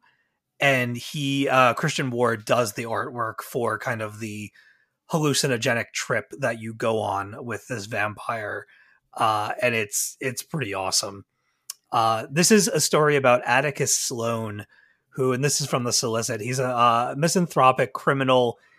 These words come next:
He's kind of an asshole, and he's also a vampire. Uh, he lives in a world where blood isn't the only thing vampires crave.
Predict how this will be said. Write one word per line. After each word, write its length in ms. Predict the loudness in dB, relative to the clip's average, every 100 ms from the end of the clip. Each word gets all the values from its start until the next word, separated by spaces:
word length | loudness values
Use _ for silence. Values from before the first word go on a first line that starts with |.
| _
He's 120 | -2
kind 180 | 4 6
of 80 | 4
an 60 |
asshole, 600 | 2 2 2 4 4 4 2
and 100 | -2
he's 120 | -2
also 380 | 2 2 2 0
a 80 |
vampire. 720 | -2 -4 -2 2 4 4 2 -4 -16 -20 _ _
Uh, 240 | 6 6 6
he 180 | 0
lives 280 | 4 4 4
in 80 | 4
a 60 | 2
world 320 | 4 4 4
where 160 | 2 -2
blood 380 | -2 2 2
isn't 280 | 2 -2 -4
the 160 | -6 -10 -8
only 220 | -4 -4
thing 360 | -4 -4 -4 -4
vampires 540 | -2 -2 -2 -2 -4
crave. 460 | -8 -6 -4 -2